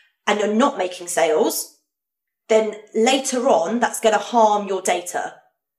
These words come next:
because TikTok's gonna see that you've gone live, you haven't made sales, and then the next,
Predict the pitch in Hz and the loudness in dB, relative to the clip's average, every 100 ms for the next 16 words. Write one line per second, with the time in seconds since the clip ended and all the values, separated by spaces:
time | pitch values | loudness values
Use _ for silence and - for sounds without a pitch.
0 | _ 220 214 233 214 208 - - - - | _ -2 2 6 6 4 -4 -10 -16 -6
1 | - 294 - 262 - - 214 214 - 220 | -4 -2 -2 -4 -4 -4 -4 -4 -2 -2
2 | 180 - 190 185 247 262 185 170 185 - | -4 -10 -12 -4 0 2 2 0 -6 -8
3 | - - 202 247 285 196 190 - 175 175 | -18 -14 -6 -2 -2 -2 -6 -4 -2 0
4 | 185 - - - _ _ _ - 214 208 | 0 0 -2 -10 _ _ _ 2 2 2
5 | 208 - 220 202 196 196 190 - _ _ | -2 2 4 6 2 0 -12 -18 _ _
6 | _ 202 240 247 - - - - | _ -4 0 0 -2 -4 -4 -12